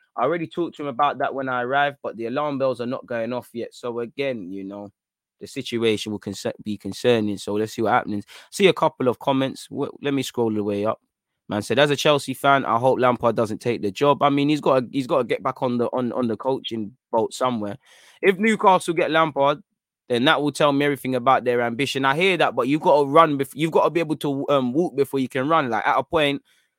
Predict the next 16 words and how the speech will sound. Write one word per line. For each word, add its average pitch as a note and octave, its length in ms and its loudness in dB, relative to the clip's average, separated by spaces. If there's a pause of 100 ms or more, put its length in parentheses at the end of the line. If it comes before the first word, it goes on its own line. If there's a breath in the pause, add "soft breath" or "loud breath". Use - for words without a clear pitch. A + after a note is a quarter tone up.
(120)
you A#2+ 180 0
know, G#2 300 0 (720)
Man D3 180 4
City C3+ 200 -4
were C3+ 100 2
doing C3 220 2
the B2 80 0
Galactico B2+ 580 2
thing A#2+ 180 -4
with A#2 140 -4
Mark A#2+ 280 0
Hughes. E3 280 -4
He A#2 80 -4
was C3 160 0
buying B2+ 380 0
what? B2+ 160 0